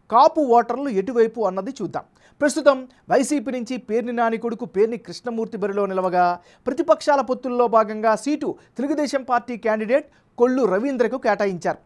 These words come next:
మరి బిగ్ టీవీ ఎక్స్క్లూజివ్ ఎలక్షన్ సర్వే పందెంకోళ్లు టూ సర్వేలో వెల్లడైనటువంటి అంచనాలను ఇప్పుడు చూద్దాం. ఈ నియోజకవర్గంలో పందెంకోళ్లు టూ లేటెస్ట్ రిపోర్ట్ చూసే ముందు, ఈ ఏడాది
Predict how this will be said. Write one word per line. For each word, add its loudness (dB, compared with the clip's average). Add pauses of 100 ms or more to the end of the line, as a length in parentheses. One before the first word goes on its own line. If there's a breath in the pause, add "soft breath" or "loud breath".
(320 soft breath)
మరి 4
బిగ్ -6
టీవీ 0
ఎక్స్క్లూజివ్ -2
ఎలక్షన్ -4
సర్వే -2
పందెంకోళ్లు -2
టూ -8
సర్వేలో 0 (260 soft breath)
వెల్లడైనటువంటి 0
అంచనాలను 0 (180 soft breath)
ఇప్పుడు -6
చూద్దాం. -6 (500)
ఈ 0
నియోజకవర్గంలో 4
పందెంకోళ్లు 2
టూ 0
లేటెస్ట్ 0
రిపోర్ట్ -2
చూసే 0
ముందు, -2 (440 soft breath)
ఈ 0 (120)
ఏడాది 4